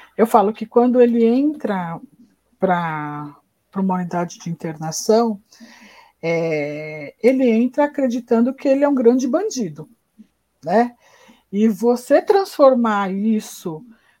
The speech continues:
mostrar pra ele que ele não é um grande bandido, que como <laughs> bandido ele é um fracasso, né?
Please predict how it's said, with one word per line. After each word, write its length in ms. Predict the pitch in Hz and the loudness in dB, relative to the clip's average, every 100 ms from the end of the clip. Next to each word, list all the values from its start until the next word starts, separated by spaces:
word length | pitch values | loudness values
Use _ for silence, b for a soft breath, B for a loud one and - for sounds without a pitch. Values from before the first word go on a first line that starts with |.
| - | -6
mostrar 420 | 208 214 233 254 | -4 -2 2 2
pra 220 | 247 262 | 2 2
ele 300 | 233 214 196 | 4 4 2
que 180 | 196 - | -6 -4
ele 140 | 202 196 | -2 0
não 300 | 220 320 311 | 2 4 4
é 100 | 277 | 4
um 80 | |
grande 300 | 254 214 202 | 2 0 -2
bandido, 440 | 180 180 185 170 170 | -8 -10 -10 -12 -18
que 120 | - | -12
como 260 | - 233 254 | -6 -4 0
<laughs> 0 | |
bandido 480 | 262 254 165 185 | -2 -2 -4 -6
ele 140 | 165 196 | -4 -4
é 40 | |
um 60 | 196 | -4
fracasso, 880 | - 160 - 254 254 262 - 175 156 B B B - | -4 -8 0 4 4 2 -6 -20 -20 B B B -10
né? 320 | 165 214 233 | 0 0 0